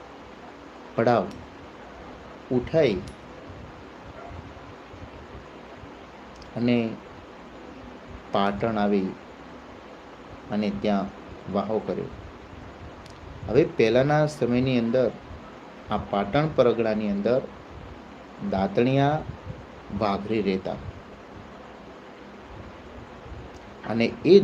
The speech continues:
દાતણિયા વાઘરીની અંદર એક તરખલી વાઘરેણ હતી. આ તરખલી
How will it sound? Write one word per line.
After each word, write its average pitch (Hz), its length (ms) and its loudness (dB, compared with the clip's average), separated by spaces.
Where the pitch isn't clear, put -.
દાતણિયા 117 580 6
વાઘરીની 107 560 2
અંદર 117 240 4
એક 180 140 4
તરખલી 120 500 4
વાઘરેણ 95 500 2
હતી. - 240 -8
આ 180 80 8
તરખલી 165 460 6